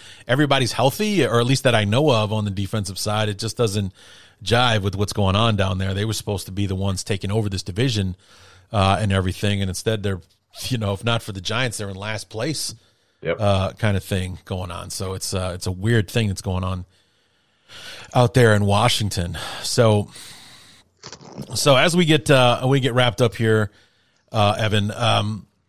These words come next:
Speaker 1: what's the, what's the pulse like on, uh, like, what are you guys' thoughts on, on the Bears, uh, coming in? Like the, you know, what are you hearing from your, from your readers and, you know, your, your other writers that contribute to Acme Packing Company and things like that? What,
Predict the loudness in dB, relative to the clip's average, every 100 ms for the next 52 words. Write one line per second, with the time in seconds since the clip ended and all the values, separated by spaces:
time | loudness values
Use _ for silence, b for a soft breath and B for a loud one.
0 | _ _ _ _ _ 2 2 2 4 6
1 | 6 6 4 4 4 4 4 6 6 6
2 | 6 4 4 2 2 2 4 6 6 6
3 | 4 4 4 4 2 2 4 2 2 2
4 | 4 6 6 4 2 0 0 0 0 2
5 | 4 2 2 -2 0 0 0 -4 0 2
6 | 2 2 2 2 0 0 2 2 0 B
7 | B B B B B 2 4 6 8 8
8 | 8 6 4 2 4 4 6 4 2 4
9 | 6 6 6 4 4 2 0 0 0 2
10 | 2 0 0 -2 -2 -2 -2 -4 -2 0
11 | 0 0 -2 -2 -4 0 0 4 2